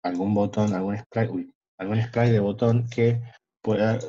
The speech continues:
generar un contraste en esa provincia. Por ejemplo, si la provincia es amarilla, bueno, podría poner algún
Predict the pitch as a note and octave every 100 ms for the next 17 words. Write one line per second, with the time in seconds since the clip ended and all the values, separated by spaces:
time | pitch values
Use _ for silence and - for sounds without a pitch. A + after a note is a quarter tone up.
0 | - - F#2+ F#2+ G#2+ G#2+ F#2+ F#2 G#2 -
1 | - F#2+ A#2 F#2+ F2+ - F#2 F#2+ F2+ F2
2 | - - _ - _ _ F2+ F2 G2+ F#2
3 | F#2+ F#2 G#2 A#2 G#2+ F#2+ G2+ A2+ A#2+ G2+
4 | F#2 D#2+ F2 F#2+ G2 F#2 - F2+ F#2+ F#2+
5 | F#2+ F#2 F#2 F#2+ F#2+ F#2+ F#2